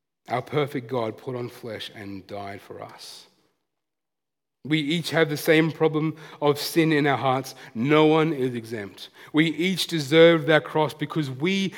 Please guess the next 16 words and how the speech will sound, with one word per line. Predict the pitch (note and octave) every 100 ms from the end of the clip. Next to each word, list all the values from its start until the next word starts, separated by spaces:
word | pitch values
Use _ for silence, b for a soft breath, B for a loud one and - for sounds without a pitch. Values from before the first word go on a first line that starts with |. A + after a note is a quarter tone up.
| B
stood | - F#3
in | D#3+
front | D3+ E3+ D3
of | C3 -
God | E3 D#3+ C#3+ C3+ C3 B B
and | C#3
we | D3 D#3
enthroned | D3 - D3 D#3+ D#3+
ourselves. | D3+ C3 C3 - - F#3 E3 C#3 C3 - - B
And | - D#3
we | D#3
didn't | D3 F#3 G3+
do | F3 F#3
this | D#3+ D3+
just | E3 - -
once. | D#3+ F#3+ F3 -